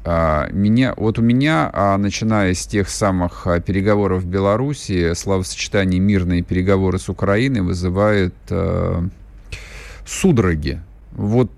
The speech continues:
вот именно так. Они и тогда вызывали судороги, потому что это было совершенно необъяснимо, там, с непонятными целями, задачами, с непонятным, а, составом участников, а, совершенно там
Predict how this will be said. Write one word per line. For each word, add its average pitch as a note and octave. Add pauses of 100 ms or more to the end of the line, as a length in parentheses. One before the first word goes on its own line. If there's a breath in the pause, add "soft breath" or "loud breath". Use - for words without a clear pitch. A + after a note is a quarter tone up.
вот B2
именно D3+
так. D2
Они D3
и C#3+
тогда E3+
вызывали C3
судороги, G2+
потому A2
что A2+
это A2
было A2+
совершенно A2+
необъяснимо, A2
там, F#2+
с -
непонятными G#2
целями, A#2
задачами, G2
с F2+
непонятным, G2
а, F2
составом F#2+
участников, G2
а, F#2
совершенно F#2+
там F2+